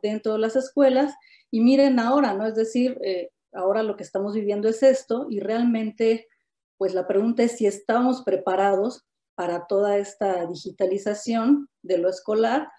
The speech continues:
y pues pareciera que la respuesta es no, a pesar de que ya desde hace años la investigación sobre educación y tic y jóvenes,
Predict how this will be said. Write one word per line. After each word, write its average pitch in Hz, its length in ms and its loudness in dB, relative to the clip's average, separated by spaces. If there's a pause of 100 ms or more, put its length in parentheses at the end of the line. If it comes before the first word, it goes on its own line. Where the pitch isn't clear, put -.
(480)
y - 180 -12
pues 196 240 -2
pareciera 202 480 0
que 190 100 -2
la 170 80 0
respuesta 202 460 -6
es 185 100 -2
no, 190 280 -8
a 185 160 -6
pesar 233 440 0
de 277 160 4
que 190 180 0
ya 208 160 0
desde 202 220 -2
hace 262 220 0
años 240 540 -2
la 180 120 -4
investigación 175 760 -4
sobre 180 300 -2
educación 175 600 -4
y 226 120 -10
tic 226 300 -6
y 190 100 -12
jóvenes, 220 600 -2